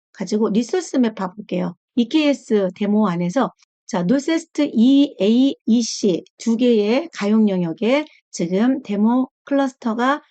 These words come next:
서브넷을 가지고 각각 만들어지고 라우팅 테이블도 만들어져 있고 네트워크 연결까지 다 되어 있는 거 확인하실 수 있습니다.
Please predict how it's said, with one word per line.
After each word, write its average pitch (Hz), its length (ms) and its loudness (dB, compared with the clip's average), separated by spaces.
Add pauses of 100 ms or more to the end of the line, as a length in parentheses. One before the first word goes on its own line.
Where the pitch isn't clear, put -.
서브넷을 262 580 -2
가지고 185 260 -8
각각 208 400 -4
만들어지고 185 720 -4 (240)
라우팅 226 420 -2
테이블도 214 440 -4
만들어져 180 400 -4
있고 285 420 -4 (240)
네트워크 202 480 -4
연결까지 175 680 -4
다 202 420 -6
되어 190 240 -2
있는 170 240 -6
거 247 200 -6 (260)
확인하실 220 440 -4
수 240 240 -4
있습니다. 175 600 -6